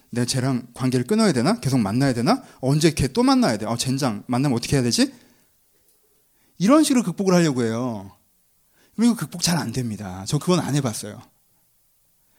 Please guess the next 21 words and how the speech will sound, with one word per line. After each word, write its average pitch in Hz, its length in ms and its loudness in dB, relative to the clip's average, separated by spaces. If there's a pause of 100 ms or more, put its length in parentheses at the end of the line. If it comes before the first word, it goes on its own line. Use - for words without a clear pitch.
이거 196 80 0
극복 - 280 -2
잘 240 140 2
안 113 180 0
돼요. 107 520 -8 (1400)
어, 349 60 -6 (160)
그렇게 294 480 2
신경 311 320 0
쓰고 226 180 -6
살아요, 127 440 -4
그런 117 240 -6
거에. 101 440 -12 (760)
어? 220 80 -4 (460)
그런 320 140 0
거에 262 80 4
뭐 156 100 2
신경 220 240 0
쓰여요. 135 260 -2
내 139 100 4
인생 160 240 2
살아야지. 117 720 0